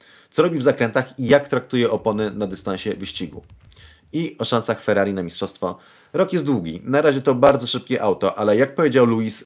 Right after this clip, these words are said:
sezon jest długi. Był moment, w którym zdaliśmy sobie sprawę, że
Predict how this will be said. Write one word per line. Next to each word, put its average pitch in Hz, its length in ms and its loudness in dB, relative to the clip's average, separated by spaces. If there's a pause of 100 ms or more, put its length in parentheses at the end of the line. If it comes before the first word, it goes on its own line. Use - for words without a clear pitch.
sezon 123 460 0 (100)
jest 90 440 -2 (120)
długi. 110 360 -2 (380)
Był 156 140 2
moment, 123 280 2
w - 60 -20
którym 113 220 -4
zdaliśmy 107 420 -2
sobie 98 200 -6
sprawę, 98 320 -2
że 92 160 -2